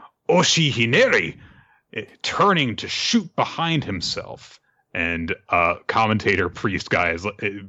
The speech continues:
starts to go, "Of course, when he aims for a dog, Sa-, Sadamune rams him from his blind spot, so he knows where to aim." So, but Sadamune is like, "I mean, yeah, but he can turn around, but he, he can't actually get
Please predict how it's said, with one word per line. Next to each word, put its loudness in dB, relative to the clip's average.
starts 0
to -2
go, 0
"Of 2
course, 4
when 2
he 4
aims 2
for 2
a 4
dog, 4
Sa-, 0
Sadamune 0
rams 0
him -2
from -2
his -2
blind 0
spot, -6
so -4
he 0
knows 4
where 2
to -2
aim." 0
So, -2
but 0
Sadamune 4
is 0
like, 0
"I -4
mean, -4
yeah, 0
but -4
he -4
can -4
turn 2
around, 2
but 0
he, -6
he -2
can't 0
actually -2
get 0